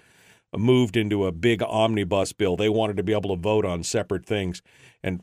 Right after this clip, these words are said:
they were assured that that's not gonna happen. I mean, fingers crossed, I'm not holding my breath that it might not. But again, this year, all of a sudden, now he's like, "Well, uh, you know, uh,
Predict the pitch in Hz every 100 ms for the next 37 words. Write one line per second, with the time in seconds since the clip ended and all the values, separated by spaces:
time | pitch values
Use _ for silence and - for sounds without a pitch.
0 | _ - 98 101 123 120 196 202 151 123
1 | 92 107 117 117 123 120 151 170 101 101
2 | _ - 92 90 82 _ _ _ _ _
3 | _ _ _ _ 104 202 107 - 165 120
4 | 117 101 92 90 95 110 101 101 101 90
5 | 131 110 107 92 104 104 104 147 92 -
6 | _ _ _ _ _ _ _ _ _ 123
7 | 127 123 135 135 165 135 101 117 220 -
8 | 139 175 175 107 73 - 135 139 131 -
9 | 135 98 87 101 131 139 113 104 92 -
10 | 104 156 - - - - - - 78 -
11 | - - -